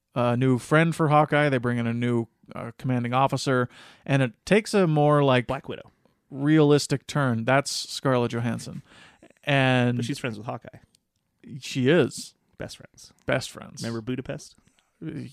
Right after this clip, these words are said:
Speaker 1: yeah. I, I sure do.
Speaker 2: When do you think we're gonna get, get that, uh, prequel series on Disney Plus?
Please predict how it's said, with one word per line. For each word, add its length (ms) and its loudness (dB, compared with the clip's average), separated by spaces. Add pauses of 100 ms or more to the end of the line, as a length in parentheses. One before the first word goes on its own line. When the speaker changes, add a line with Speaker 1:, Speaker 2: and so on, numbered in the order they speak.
Speaker 1:
yeah. 380 -2 (340)
I, 500 2 (160)
I 280 6
sure 340 0
do. 400 2 (880)
Speaker 2:
When 120 -6
do 40 2
you 40 2
think 120 2
we're 100 2
gonna 140 -2
get, 180 -4
get 200 -2
that, 360 -2
uh, 220 -4
prequel 360 -10
series 320 -10
on 120 -10
Disney 240 -10
Plus? 420 -8